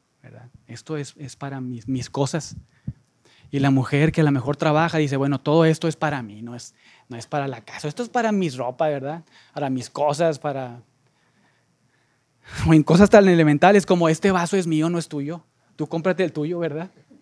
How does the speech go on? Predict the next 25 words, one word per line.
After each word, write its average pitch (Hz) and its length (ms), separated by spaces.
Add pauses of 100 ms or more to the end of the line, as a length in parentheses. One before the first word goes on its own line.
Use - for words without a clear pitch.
(2250)
El 151 240
propósito 170 920
de 151 140
Dios 151 360
en 165 100
el 147 100
matrimonio, 139 640
su 135 120
diseño, 160 580
es 160 100
que 185 140
el 175 80
esposo 185 680
y 170 60
la 147 120
esposa, 160 580 (640)
por 151 140
decirlo 165 240
de 175 40
alguna 185 220
manera, 156 340
son 170 420 (100)
el 139 260
dream 151 300
team. 139 500